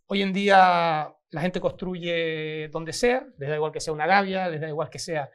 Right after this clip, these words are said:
lo que sea, y ese es el gran problema, que no exista una, una protección, <clears throat> perdón, de todos esos, de todos esos valores. Como te comentaba, la, el plan especial de protección no fue tan sencillo como, como parece. Hubieron, eh, según me comentan, muchos ri-,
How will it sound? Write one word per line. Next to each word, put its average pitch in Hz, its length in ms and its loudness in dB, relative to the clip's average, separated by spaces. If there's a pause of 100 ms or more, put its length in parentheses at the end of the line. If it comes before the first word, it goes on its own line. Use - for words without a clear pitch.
(420)
lo 147 120 2
que 147 80 0
sea, 190 420 -2
y 160 120 -4
ese 170 160 0
es 180 60 4
el 180 80 2
gran 180 200 0
problema, 156 380 -6
que 143 80 -10
no 151 80 -10
exista 170 400 -4
una, 170 380 -4
una 165 200 0
protección, 165 720 -2
<clears throat> 170 260 -2
perdón, 165 320 2
de 165 160 -6
todos 165 220 2
esos, 160 500 0
de 151 120 -12
todos 160 200 -2
esos 156 160 -6
valores. 147 320 0 (640)
Como 170 140 4
te 170 80 6
comentaba, 170 500 4
la, 156 920 -2
el 156 160 -12
plan 175 160 -4
especial 202 300 -4
de 202 60 -4
protección 196 440 -8
no 208 80 -10
fue 208 160 -6
tan 196 160 -4
sencillo 175 560 -8
como, 156 360 -8
como 143 200 -14
parece. 147 420 -6
Hubieron, 156 480 -6 (420)
eh, 139 480 -6
según 139 340 -6
me 156 100 -4
comentan, 180 720 -2 (120)
muchos 151 260 -8
ri-, 156 300 -10